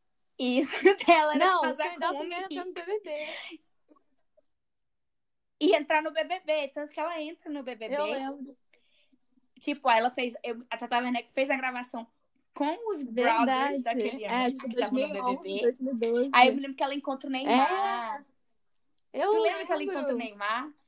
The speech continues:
Speaker 1: Nossa, era muito engraçada. A Tata Werneck, ela é um, uma gênia da comédia, né? Ela é muito boa. E, tipo assim, eu adorei, assim, eu espero que você <laughs> consiga entrar no B B B, <laughs> nosso querido ouvinte.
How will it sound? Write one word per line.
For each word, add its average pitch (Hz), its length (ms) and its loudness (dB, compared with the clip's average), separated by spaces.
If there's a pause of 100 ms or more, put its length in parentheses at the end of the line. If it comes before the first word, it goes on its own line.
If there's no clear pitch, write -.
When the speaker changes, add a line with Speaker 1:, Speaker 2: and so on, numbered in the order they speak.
(340)
Speaker 1:
Nossa, 330 360 -6 (920)
era 381 240 -8
muito 339 460 -10
engraçada. 262 920 0
A 220 60 -2
Tata 262 280 -2
Werneck, 208 400 -4
ela 185 120 -4
é 196 140 -4 (360)
um, 269 180 -4 (100)
uma 240 180 2
gênia 233 260 2
da 226 100 8
comédia, 254 420 -4
né? 185 100 -8
Ela 202 100 -4
é 233 40 -4
muito 233 300 -10
boa. 202 320 0 (720)
E, 254 80 0
tipo - 220 -2
assim, 240 420 2 (1120)
eu 233 120 12
adorei, 247 580 10
assim, 226 380 4
eu 220 80 4
espero 233 440 8
que 269 120 2
você 254 320 6
<laughs> - 0 -
consiga 285 320 6
entrar 311 240 8
no 294 80 4
B 269 160 0
B 269 200 -2
B, 262 440 -4
<laughs> - 20 2
nosso 294 440 0 (220)
querido 269 340 -6
ouvinte. 277 540 -10